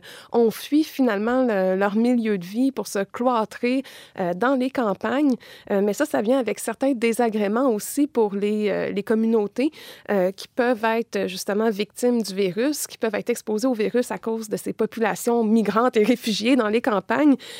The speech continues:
Et puis, un exemple moi, que j'avais trouvé, euh, <laughs> tout à fait loufoque. Euh, c'est cette histoire de deux jeunes Montréalais qui ont fui, qui ont vendu toutes leurs possessions à Montréal pour fuir vers le Grand Nord pour se réfugier dans la communauté autochtone de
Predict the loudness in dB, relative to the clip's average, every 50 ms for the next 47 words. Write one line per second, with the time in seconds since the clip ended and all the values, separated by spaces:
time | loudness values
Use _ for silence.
0 | -16 -4 -2 -2 -2 0 2 2 4 4 4 4 4 2 2 2 2 2 2 2
1 | 2 2 2 2 2 0 0 0 0 -2 -2 -4 -8 -6 -2 0 2 2 4 4
2 | 4 4 4 2 0 0 -6 -6 -2 0 0 0 0 0 2 2 2 0 -2 -4
3 | 0 0 0 0 0 -6 -14 -16 -16 -18 -18 -2 2 2 4 4 2 0 -2 -4
4 | -2 0 0 -2 -2 -4 -8 -2 0 2 4 4 4 2 2 2 2 2 2 2
5 | 4 4 4 4 4 4 4 4 6 6 4 4 4 2 2 4 4 4 4 2
6 | 2 2 2 0 0 -2 -8 -18 -20 -16 _ 0 2 4 4 4 2 0 -2 2
7 | 2 2 2 0 -10 -2 0 0 2 4 4 2 4 2 0 0 2 0 0 2
8 | 0 0 0 _ 0 0 2 2 0 0 0 2 2 4 4 4 4 4 2 2
9 | 4 2 2 2 2 0 0 0 -2 -4 -6 -6 -10 -2 0 2 2 2 2 0
10 | 2 2 2 2 2 2 2 2 4 4 4 4 2 2 0 -4 -8 -4 -2 -2
11 | 0 0 -2 -4 -4 -4 -2 0 0 2 2 0 0 0 0 0 2 2 0 0
12 | 0 0 0 0 0 -2 -4 -4 0 0 2 2 2 2